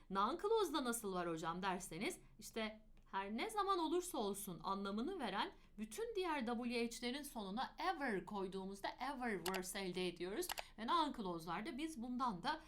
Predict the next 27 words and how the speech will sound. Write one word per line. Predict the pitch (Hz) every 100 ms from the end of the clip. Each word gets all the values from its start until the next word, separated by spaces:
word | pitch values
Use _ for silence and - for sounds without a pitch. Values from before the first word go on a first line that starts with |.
| - -
e, | 202 196 196 190 185
belli | 277 269 202
bir |
süre | - 320 359
bahsediyoruz. | 233 - 190 165 151 113 - - - -
Ve | 247
geldik | 285 392 381 392 -
whether'a. | 214 196 226 180 160 127 123 -
Whether | - 202 370 392 403 403 - - - - -
yanında | 254 381 311 185 185 - - -
oruyla | 233 294 440 349
geldiğinde | 196 202 214 208 269 302 233 147 151
whether | 254 330 226 165 151
dıt | 208 302 -
dıt | 392 - -
or | 254 233 -
dıt | 190 208 -
dıt | 339 349 - -
ister | - - 330 403
öyle | 320 277 285 -
ister | 226 - 285 277 240
böyle | 220
olsun | 208 214 - 320
fark | - 220 208
etmez | 247 240 220 240 208 -
anlamı | 185 175 160 160
verir | 160 202 349